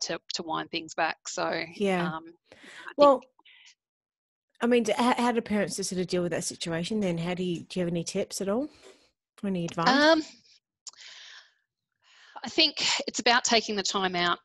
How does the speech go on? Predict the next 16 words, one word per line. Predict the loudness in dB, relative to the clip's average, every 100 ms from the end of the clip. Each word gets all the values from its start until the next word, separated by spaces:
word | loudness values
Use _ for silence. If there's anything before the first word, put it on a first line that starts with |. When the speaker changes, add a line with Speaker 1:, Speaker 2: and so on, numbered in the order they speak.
| _ _ _ -8
Speaker 1:
um, | -2 0 -2 -6 -20 -6 0
as | 0 -2 -8
a |
parent, | -6 -4 -4 -4 -2
educating | 0 0 0 0 -2
yourself, | -8 -6 -6 -6 -8 -12 _ _ -20 _
as | -6 -4
I |
said, | -4 -4 -4
on, | -8 -12 -10
on | -6
what | -4 -4
the |
risks | -6 -6 -2 2
are. | 4 4 0 -8 -16 -18 -6 2
Um, | 4 4 2 -6 -12 -12